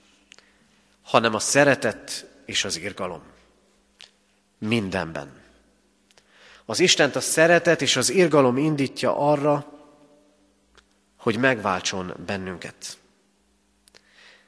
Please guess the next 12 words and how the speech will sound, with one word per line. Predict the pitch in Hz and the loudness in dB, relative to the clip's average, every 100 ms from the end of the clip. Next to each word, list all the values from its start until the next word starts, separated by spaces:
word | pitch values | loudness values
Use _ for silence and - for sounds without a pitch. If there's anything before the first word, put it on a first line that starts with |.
| _ _ _ _ _ _ _ | _ _ _ _ _ _ _
Amikor | 127 131 - 120 | 4 4 4 0
tanít, | - 120 107 101 - - - - _ _ - - _ _ - - - | 2 0 0 -6 -12 -16 -18 -20 _ _ -20 -20 _ _ -20 -12 0
amikor | 147 143 147 | 2 4 4
megfed, | 123 143 143 - 113 107 | 4 2 0 -2 -2 0
amikor | 127 143 - 139 | -2 -2 -2 -2
gyógyít, | 123 165 151 135 139 | 2 0 0 -2 -4
amikor | 131 127 135 123 - | -6 -6 -6 -6 -6
ítél, | 180 175 - 175 190 190 175 - - - - - - - _ _ _ _ _ - | -6 -6 -4 -4 -2 -4 -10 -18 -20 -20 -20 -20 -20 -20 _ _ _ _ _ -6
itt | 135 143 143 | 0 0 2
ebben | 135 131 117 | 2 2 -2
a | 101 | -4
világban, | 131 143 147 139 151 151 156 | -4 -4 -4 -4 -6 -8 -14